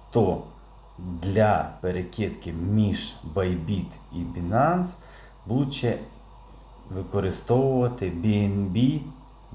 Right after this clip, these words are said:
біп двадцять. Ось. Я беру, я копірую цей гаманець, вертаюсь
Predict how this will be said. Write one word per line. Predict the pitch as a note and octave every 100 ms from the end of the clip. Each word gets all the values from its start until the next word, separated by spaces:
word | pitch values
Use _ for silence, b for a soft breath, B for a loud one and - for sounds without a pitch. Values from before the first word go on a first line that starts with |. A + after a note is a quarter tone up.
| D#2+
біп | D#2+ B2+ B2+ - -
двадцять. | D#2+ F#2+ F2+ E2+ - - - - - -
Ось. | F#2 F2 - - B B B B B -
Я | G2 G2
беру, | F2+ F2+ E2 E2+ F#2+ A2+ - - - B B B B -
я | F#2+ E2+
копірую | D#2 F2 - A#2 G2 F2 D#2+ D#2
цей | - F#2 F2
гаманець, | E2+ F#2 G2 G2+ A2 A#2+ B2 - - - - - - - - - - - - - - - - - - - -
вертаюсь | - F2+ F#2+ - F#2+ E2 E2 -